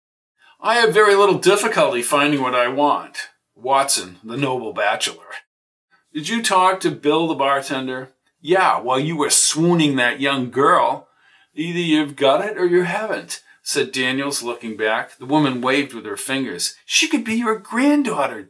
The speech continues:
Daniels." "Now that has made my day, Jones. What about Bill the bartender? Did you or did you not talk to him?" "Well, weren't you watching? For all the good that it did, he had nothing to say."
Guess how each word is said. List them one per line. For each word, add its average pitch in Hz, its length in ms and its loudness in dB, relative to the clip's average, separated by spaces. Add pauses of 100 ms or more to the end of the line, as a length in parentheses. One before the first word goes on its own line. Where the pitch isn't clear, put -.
Daniels." 143 680 -6 (800)
"Now 170 400 4
that 226 300 0
has 135 240 -2
made 170 280 2
my 226 240 0
day, 226 560 2
Jones. 131 640 -2
What 220 160 4
about 208 360 2
Bill 196 200 4
the 185 100 0
bartender? 139 880 0
Did 208 280 -2
you 233 120 0
or 214 120 6
did 160 260 0
you 170 80 0
not 170 460 2
talk 196 320 -2
to 135 100 -4
him?" 92 320 -12 (560)
"Well, 147 220 -2
weren't 165 320 2
you 185 100 2
watching? 175 580 0
For 196 160 4
all 208 140 6
the 156 60 -2
good 220 360 2
that 233 120 0
it - 160 -6
did, 135 200 0
he 214 80 -4
had 226 160 2
nothing 233 300 0
to 208 100 -6
say." 240 540 0